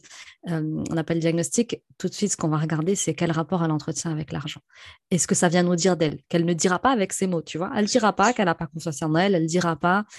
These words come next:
euh, que, que, voilà, qu'elle manque de tawakkul, et cetera. Mais dis-moi comment tu, euh, interagis avec l'argent, je te dirai qui tu es. Clairement, c'est ça. C'est ultra puissant pour permettre de comprendre une personne,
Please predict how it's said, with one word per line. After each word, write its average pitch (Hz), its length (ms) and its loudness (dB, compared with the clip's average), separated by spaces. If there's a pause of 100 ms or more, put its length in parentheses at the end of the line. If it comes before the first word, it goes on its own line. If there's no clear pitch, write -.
(260)
euh, 156 680 0
que, 170 340 2
que, 165 100 -6
voilà, 160 240 0
qu'elle 160 180 -6
manque 165 160 -2
de 165 100 0
tawakkul, 196 500 2
et 180 80 0
cetera. 185 520 -2
Mais 156 260 -2
dis-moi 202 440 2
comment 190 340 2
tu, 180 500 0
euh, 160 240 -4
interagis 208 480 0
avec 208 160 -2
l'argent, 202 320 0
je - 80 -10
te 214 80 -4
dirai 185 300 4
qui - 100 -6
tu 202 220 0
es. - 140 -4 (100)
Clairement, 226 480 4
c'est 196 180 -6
ça. 160 220 -6 (640)
C'est - 380 2
ultra 247 320 2
puissant - 420 -4 (340)
pour - 160 -2
permettre 196 300 4
de 170 80 4
comprendre 180 380 -2
une 175 100 -2
personne, 160 400 -6